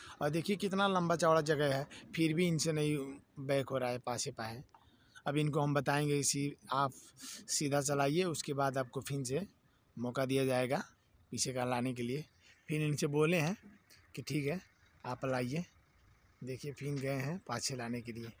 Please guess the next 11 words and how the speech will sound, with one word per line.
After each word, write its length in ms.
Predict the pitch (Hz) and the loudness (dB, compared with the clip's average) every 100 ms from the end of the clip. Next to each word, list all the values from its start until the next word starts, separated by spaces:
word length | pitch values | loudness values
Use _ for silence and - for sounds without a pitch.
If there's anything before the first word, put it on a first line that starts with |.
| - _ - - - - | -20 _ -20 -20 -20 -8
देखिए 400 | 139 127 - 131 | -6 -6 -6 -6
क्या 220 | 117 123 117 | -4 -6 -6
करते 320 | 113 107 120 | -10 -12 -12
हैं। 180 | 113 110 | -12 -10
देखिए 480 | 120 - 117 123 117 _ - _ - - _ _ - | -12 -12 -12 -12 -12 _ -20 _ -20 -20 _ _ -12
फिर 180 | 147 131 | -10 -8
पाछे 260 | 123 117 | -8 -6
ला 200 | 131 127 | -6 -4
रहे 140 | 123 113 | -4 -6
हैं। 280 | 110 120 135 - - - - - - - - - - - - - _ _ _ - 226 233 226 233 233 247 240 247 240 240 233 240 233 202 _ _ - - - - - - - - - - - - | -8 -12 -16 -20 -14 -14 -16 -20 -20 -20 -20 -20 -20 -20 -20 -20 _ _ _ -20 -20 -20 -20 -20 -18 -16 -16 -16 -20 -20 -20 -20 -20 -20 _ _ -20 -20 -20 -20 -20 -20 -20 -20 -20 -20 -20 -12
देखिए 640 | 120 120 - 139 135 123 | -10 -10 -6 -4 -2 -4